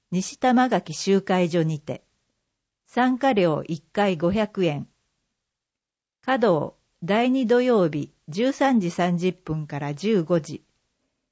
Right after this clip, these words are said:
東玉垣町五百二十二の一、玉垣会館にて。参加料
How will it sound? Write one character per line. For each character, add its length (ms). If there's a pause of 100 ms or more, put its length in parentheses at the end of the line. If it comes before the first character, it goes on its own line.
(280)
東 360
玉 320
垣 260
町 420
五 140
百 300
二 180
十 240
二 160
の 180
一、 440 (440)
玉 280
垣 260
会 240
館 240
に 160
て。 240 (1000)
参 320
加 160
料 340